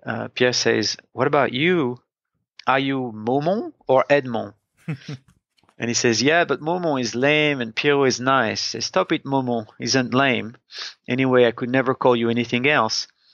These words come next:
Speaker 1: But then there's this panel where they are together,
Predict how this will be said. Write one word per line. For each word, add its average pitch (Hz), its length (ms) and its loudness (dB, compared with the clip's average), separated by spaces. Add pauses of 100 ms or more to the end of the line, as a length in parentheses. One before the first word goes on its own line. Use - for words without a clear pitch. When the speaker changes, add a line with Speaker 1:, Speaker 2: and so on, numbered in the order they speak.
(340)
Speaker 1:
But 143 380 2 (640)
then 147 320 0 (400)
there's 135 320 -4
this 127 260 -2
panel 151 420 2
where 123 120 0
they 127 80 0
are 127 80 2
together, 120 640 0